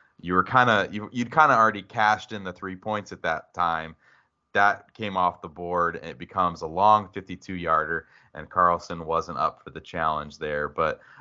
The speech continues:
just a real bummer after the offense, again, looked like they'd kinda put some things together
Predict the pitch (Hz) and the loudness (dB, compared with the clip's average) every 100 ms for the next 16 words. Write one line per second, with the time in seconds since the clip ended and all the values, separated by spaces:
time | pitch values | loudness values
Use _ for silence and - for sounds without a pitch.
0 | - 180 214 127 135 113 95 104 101 98 | -6 0 2 6 6 6 6 6 6 4
1 | 87 87 90 87 87 85 90 85 95 147 | 4 2 0 2 4 2 -6 -8 -2 0
2 | 147 120 113 90 104 - 95 92 95 90 | 4 2 0 -4 -4 0 0 0 -4 -4
3 | - 98 90 95 82 87 92 85 92 90 | -2 0 0 -4 -8 -8 -10 -10 -10 -4
4 | 85 82 80 | -2 -2 -6